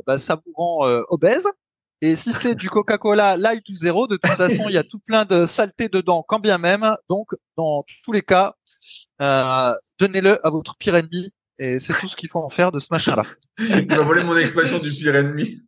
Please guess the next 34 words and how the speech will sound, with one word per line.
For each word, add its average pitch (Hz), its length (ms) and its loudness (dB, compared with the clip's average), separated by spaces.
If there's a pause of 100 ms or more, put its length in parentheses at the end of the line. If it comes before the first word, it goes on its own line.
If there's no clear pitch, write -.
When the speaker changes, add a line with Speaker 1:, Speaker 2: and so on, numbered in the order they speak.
(140)
Speaker 1:
<laughs> - 1700 -8
Ensuite, 294 440 2
ils 220 80 -2
prennent, 269 280 0 (180)
ensuite, 226 320 0
il 247 40 2
y - 20 2
a 220 40 2
de 214 60 -4
la 220 80 2
bière 202 320 -2
blonde. 202 440 -2 (380)
Bon. 170 140 2 (300)
Speaker 2:
Un 139 180 0
pack 220 200 0
de, 156 60 -4
Speaker 1:
Je 208 80 4
Speaker 2:
un - 60 0
pack 240 180 0
Speaker 1:
prends 233 120 2
Speaker 2:
de 185 60 0
six. - 360 -8 (100)
Non, 131 160 0
la, 135 140 2
la 135 120 2
bière, 180 220 2
Speaker 1:
Voilà. 226 160 2
Speaker 2:
c'est 127 80 -2
comme, 131 120 -4 (200)
c'est 135 80 -16
comme 196 180 0
le 151 100 2
Coca-Cola, 143 600 0
euh, 104 400 -4